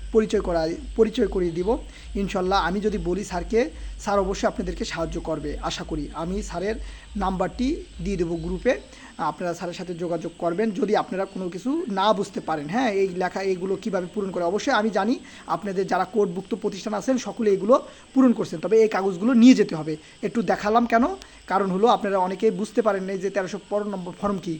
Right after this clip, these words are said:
এ, যে কোন ফর্মটা, কোন কাগজগুলো, এটা দেখানোর জন্য আমি ইয়ে করলাম। তারপরে দেখেন এই যে খ, শিক্ষক ও অন্যান্য তালিকা, এখানে পদ ও পদবীর নাম দেখেন,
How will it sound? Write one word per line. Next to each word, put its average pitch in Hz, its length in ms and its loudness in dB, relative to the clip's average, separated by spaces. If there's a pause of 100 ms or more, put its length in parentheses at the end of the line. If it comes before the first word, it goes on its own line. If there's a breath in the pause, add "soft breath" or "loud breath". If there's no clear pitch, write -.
এ, 190 220 -6
যে 170 140 -6
কোন 240 220 4
ফর্মটা, 180 400 -4
কোন 240 180 0
কাগজগুলো, 165 500 0 (420 loud breath)
এটা 220 180 2
দেখানোর 196 340 -2
জন্য 185 140 -4
আমি 170 100 -4
ইয়ে 165 80 -2
করলাম। 147 240 -6
তারপরে 220 300 2
দেখেন 202 240 0
এই 202 80 -4
যে 196 200 0 (360 loud breath)
খ, 196 180 6
শিক্ষক 254 560 4
ও 220 180 8
অন্যান্য 208 280 0
তালিকা, 180 280 -2
এখানে 226 280 0 (340 loud breath)
পদ 220 220 8
ও 220 140 6
পদবীর 208 340 2
নাম 196 280 -2
দেখেন, 220 320 -4